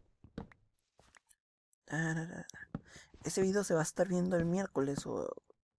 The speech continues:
o el martes. Mm, miércoles. Sí, sí, creo que el miércoles. Y para ese entonces de seguro ya tendré terminado esto de, de la construcción que estoy haciendo en Waka Islands.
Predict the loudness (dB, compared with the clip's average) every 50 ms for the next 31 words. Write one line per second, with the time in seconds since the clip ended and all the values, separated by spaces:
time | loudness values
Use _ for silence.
0 | _ _ _ _ _ _ _ _ _ _ _ _ _ -20 _ _ _ -20 _ _
1 | _ _ _ _ _ _ _ _ _ _ -8 -6 -4 -2 -2 -2 -2 -2 -4 -6
2 | _ -8 -8 -6 -6 -8 -10 -12 -14 -18 -14 -14 -14 -14 -14 -20 _ _ _ _
3 | -20 _ -16 -14 -14 -14 -14 -10 -6 -4 -2 -2 -2 -2 0 0 0 0 0 -2
4 | -8 -10 -12 -16 -16 -16 -16 -18 -16 -4 -4 -2 -2 -2 -2 0 2 2 4 4
5 | 4 4 4 2 2 2 0 0 0 -4 -10 _ -20 -20 -20 -20 -20 -20 -20 _
6 | _ -8 -8 -6 0 2 2 2 4 2 0 0 2 2 0 0 0 -4 -6 -6
7 | -4 -2 2 4 6 6 6 4 4 0 -2 -2 -2 -2 -2 -2 -2 -2 0 0
8 | 0 0 0 0 0 -2 -4 -2 0 0 2 2 0 -2 -4 -10 _ -12 -12 -12
9 | -12 _ _ -20 -18 -16 -16 -16 -16 -14 -8 0 2 2 2 2 0 -2 -2 -2
10 | 0 0 0 0 0 -2 0 0 0 0 2 0 0 2 2 2 0 2 2 0
11 | 0 0 0 -2 -2 -4 -8 -14